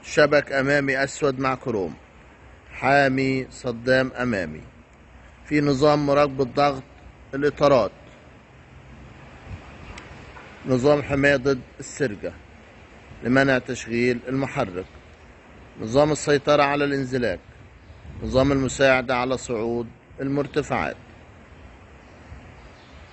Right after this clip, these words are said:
نظام التحكم بالتوازن. جنوط سبعتاشر على ميتين خمسة وستين على خمسة وستين.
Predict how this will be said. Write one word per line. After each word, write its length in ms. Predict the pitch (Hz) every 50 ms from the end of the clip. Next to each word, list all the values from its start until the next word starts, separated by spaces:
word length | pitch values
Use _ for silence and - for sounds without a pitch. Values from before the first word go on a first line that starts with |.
| - - - - - - - - - - - -
نظام 340 | - 117 110 117 143 151 151
التحكم 680 | 143 - - 123 - 151 151 - - - 147 143 135
بالتوازن. 580 | 131 135 - - 131 104 95 82 78 - - 69 - - - - - - - - - - 123
جنوط 500 | 123 131 135 131 135 143 143 143 139 - - - - - - - - - - - - - - - -
سبعتاشر 840 | - - 160 156 151 151 147 143 - 139 117 101 - - - 85 - - - - - - - - - - - - - - - - - -
على 260 | 123 131 131 131 131
ميتين 380 | 135 127 - - 147 147 139 123
خمسة 380 | 123 143 147 147 135 - 143 127
وستين 520 | - - 123 - - - 135 139 139 135
على 200 | 123 127 127 123
خمسة 320 | - 147 139 127 - -
وستين. 520 | 131 - - - - - - 104 80 69